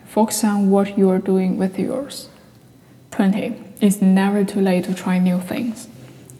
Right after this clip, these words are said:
except when it is. One day you will wake up and shake your head and wonder where all that time went.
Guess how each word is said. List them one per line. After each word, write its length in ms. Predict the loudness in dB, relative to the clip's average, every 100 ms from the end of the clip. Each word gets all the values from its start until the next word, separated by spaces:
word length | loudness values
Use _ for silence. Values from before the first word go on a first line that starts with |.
| -4
except 380 | 0 0 0 -2
when 260 | 0 0 2
it 140 | 0
is. 340 | 0 -2 -6 -14 -20 -20 -20 -20 -2
One 220 | 2 4
day 160 | 4 4
you 100 | 4
will 160 | 4
wake 300 | 4 2 0
up 280 | 0 2 2 -2 -14 -4
and 280 | -2 0 -2
shake 320 | -4 0 0
your 140 | 0 -2
head 440 | -2 -2 -2 -2 -6 -18 -20 -20 -6
and 580 | -2 -2 -2 -4 -4 -8 -8
wonder 440 | 0 2 4 4 2 -2 -12 0
where 440 | 4 4 4 0
all 200 | -2 -2
that 240 | 0 -4 -6
time 340 | -4 0 2
went. 460 | 2 0 -4 -8